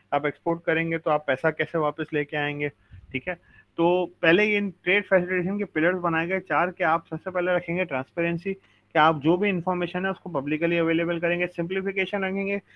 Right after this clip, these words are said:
कि आप complex नहीं करेंगे चीज़ों को। ऐसा नहीं होगा कि आप जो है, वो पानी की जगह एच टू ओ लिख रहे होंगे और ammonia की जगह ammonium hydrate लिख रहे होंगे, आप बड़ी simple रखेंगे चीज़ों को,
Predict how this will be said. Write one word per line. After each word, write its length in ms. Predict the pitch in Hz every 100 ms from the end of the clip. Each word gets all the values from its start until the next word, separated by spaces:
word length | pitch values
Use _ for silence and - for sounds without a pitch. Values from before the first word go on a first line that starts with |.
| - _ -
कि 80 |
आप 200 | 190 190 -
complex 480 | 165 170 202 226 -
नहीं 140 | 208
करेंगे 300 | 185 165 156
चीज़ों 340 | 143 139 123 127
को। 180 | 123 131
ऐसा 260 | 147 170 180
नहीं 140 | 190
होगा 280 | 196 185 185
कि 100 | 180
आप 280 | 160 165 160
जो 160 | 160
है, 180 | 156 170 175 _ _ _ 147
वो 120 | 151
पानी 340 | 156 156 175
की 120 | 180
जगह 220 | 170 170 170
एच 280 | 143 - -
टू 140 | 175
ओ 20 |
लिख 240 | 170 160 160
रहे 100 | 165
होंगे 360 | 160 160 160
और 220 | 165 156 151
ammonia 540 | 107 120 151 160 165
की 120 | 160
जगह 340 | 156 156 151 147
ammonium 400 | 151 151 160 143
hydrate 400 | 139 139 151 151
लिख 100 | -
रहे 100 | 147
होंगे, 180 | 147 165
आप 240 | 175 170 170
बड़ी 160 | 185
simple 400 | - 160 - 180
रखेंगे 300 | 165 165 175
चीज़ों 320 | 170 151 160
को, 120 | 170